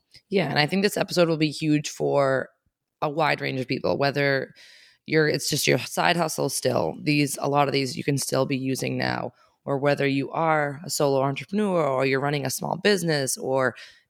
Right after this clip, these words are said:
if you're even just in a large organization, some of these tools you can take to your current job. So I think this will be really helpful. Honestly, some of these I cannot imagine not having, and we're gonna get into that.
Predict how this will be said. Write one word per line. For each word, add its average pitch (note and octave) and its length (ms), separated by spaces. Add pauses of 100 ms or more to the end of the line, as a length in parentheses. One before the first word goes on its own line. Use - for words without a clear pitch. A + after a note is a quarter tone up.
if - 140
you're F3+ 100
even G#3+ 300
just G3+ 140
in D#3+ 140
a E3 80
large D3+ 280 (140)
organization, D3+ 640
some D3 120
of D3+ 60
these D3 120
tools C#3 280
you C3 80
can C#3 100
take C3+ 220
to - 80
your - 80
current C3+ 280
job. - 260 (200)
So - 160
I D#3 80
think F#3+ 160
this F#3+ 140
will G3+ 80
be E3 120
really C#3 280
helpful. C3+ 520 (500)
Honestly, E3+ 480
some D3 260
of D3+ 60
these D3+ 360 (300)
I C3 560
cannot C#3+ 580
imagine - 480
not - 180
having, - 400
and - 80
we're C#3 80
gonna C#3+ 160
get - 140
into C3+ 260
that. C3+ 280